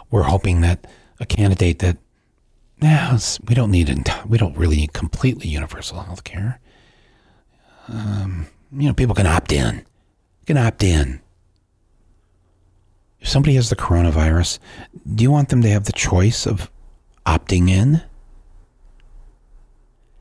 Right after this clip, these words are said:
If the light is red, you don't have the choice of driving through it. You don't get to drive through it. You don't get to say,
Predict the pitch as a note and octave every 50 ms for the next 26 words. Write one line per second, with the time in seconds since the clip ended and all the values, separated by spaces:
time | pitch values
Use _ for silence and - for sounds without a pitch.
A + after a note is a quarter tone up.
0 | - - _ _ _ _ _ _ _ _ _ _ _ _ _ _ _ _ _ -
1 | D3 - - G#2+ F#2+ F2 G2+ B2 D3+ D3 B2 F2+ D2+ E2+ F2 F2 G#2 B2 A#2 F2+
2 | C#2+ - - - - - - _ _ - _ _ - G#2+ G#2 B2 D#3+ F#3 E3 D3+
3 | C#3+ C#3+ C#3 B2+ - - - - G#2 A2 C3 B2 G#2 - - - - - - D3+
4 | D#3+ B2 D#2 - - - - - _ - G2+ - - - F2+ F#2+ E2+ E2 D2+ D2
5 | - - C#3 C#3 F#2 - - - - - - - _ - B2+ D3 F3 D#3+ B2+ C#3+
6 | D3 - - C#3+ - G#2+ G#2+ G2 E2+ - - A2 A2 F#2 - - - - - -
7 | - C3 D3 F3 F#3+ F3 D3+ - C#3+ - - A2+ - - - A2 G2 F#2 E2 D2+